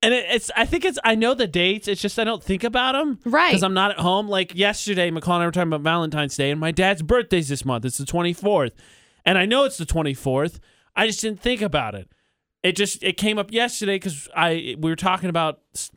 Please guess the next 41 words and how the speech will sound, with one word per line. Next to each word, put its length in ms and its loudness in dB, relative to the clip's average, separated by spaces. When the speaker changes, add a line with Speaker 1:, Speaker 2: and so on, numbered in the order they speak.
Speaker 1:
the 120 -2
holiday, 500 2
and 80 2
I 40 2
was 100 -2
like, 160 -2
"Oh, 140 4
yeah, 160 2
my 120 -2
dad's 220 0
birthday's 420 -2
today." 300 -2
And 100 -4
I'll 200 4
remember 380 2
it, 20 2
and 100 0
I'll 80 2
probably 300 2
forget 340 0
it 80 -4
again, 300 0
and 100 -2
then 80 0
we'll 100 0
get 120 -6
close 240 2
to 60 -8
the 80 -8
twenty-fourth 400 0
and 40 -2
be 80 0
like, 160 -4
"Oh, 140 6
yeah, 180 4
it's 120 -6
my 100 0
dad's 260 2
birthday 380 2
this 240 -2
month." 420 -2